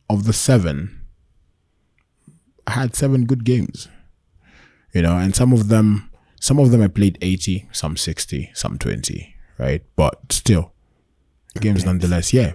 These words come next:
Speaker 1: but I, I still go back to the videos and I'm like, "Hmm, yeah, that was a good game,"
Speaker 2: Yeah.
Speaker 1: right? Yeah. Um, but again, nothing I could do about it. It was out of my control.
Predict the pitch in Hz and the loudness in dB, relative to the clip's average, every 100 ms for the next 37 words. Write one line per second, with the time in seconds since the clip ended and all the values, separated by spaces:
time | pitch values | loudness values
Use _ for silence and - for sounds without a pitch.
0 | - - 107 - _ _ _ _ _ _ | -6 -6 -6 -10 _ _ _ _ _ _
1 | _ _ _ _ _ _ _ - - 165 | _ _ _ _ _ _ _ -6 0 2
2 | 139 139 123 - 104 101 104 92 87 85 | 4 4 4 2 2 4 4 4 0 0
3 | 87 87 - - - 151 - - - - | 0 -2 -4 -10 -6 -6 -6 -16 -16 -16
4 | - 160 143 - 147 127 120 113 98 110 | -6 -6 -6 -10 -6 -2 -2 -2 -6 -8
5 | - - - 98 90 107 131 _ _ _ | -14 -14 -6 -2 2 0 -2 _ _ _
6 | _ _ 160 160 - _ - 123 143 156 | _ _ -2 -2 -4 _ -8 -6 -6 -6
7 | 151 - _ _ - - _ _ _ _ | -8 -12 _ _ -20 -20 _ _ _ _
8 | _ _ 92 101 120 123 85 - - _ | _ _ -2 2 4 2 -2 -16 -20 _
9 | _ _ _ - 95 90 101 - 95 82 | _ _ _ -8 -4 0 0 0 0 0
10 | 82 82 73 65 - - - - 85 85 | 0 0 0 -2 -4 -10 -10 -2 2 2
11 | 85 78 80 - 80 - 92 | 2 0 -2 -4 -4 -2 -2